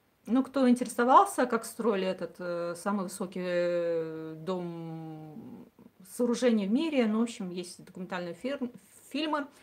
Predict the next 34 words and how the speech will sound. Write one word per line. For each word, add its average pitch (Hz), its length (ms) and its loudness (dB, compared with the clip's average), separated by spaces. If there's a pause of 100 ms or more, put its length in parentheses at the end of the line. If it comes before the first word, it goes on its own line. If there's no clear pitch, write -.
и - 60 -20
показано, 233 480 4
как 208 200 0
вообще 196 240 -6
рулся 196 300 -4
этот - 200 -12
фундамент, 262 600 6
как 196 200 0
он 170 80 -8
всё - 140 -14
делался. 143 440 -8 (580)
Но 165 140 -8
он 285 160 -2
строился 240 420 4
тоже 208 280 -2
долго. 175 400 0
При - 160 -12
том, 381 160 -4
что, 269 200 2
типа, - 240 -6
мы 208 320 4
с-, - 600 -12
э, 160 320 0
типа, 156 520 -2 (140)
считаем, 262 400 4
что - 140 -10
мы, 160 120 -4
ох, 269 520 6
как - 240 10
чего 262 220 6
многого 220 400 6
достигли. 170 480 0
Но 185 180 -2
нет. 190 340 -2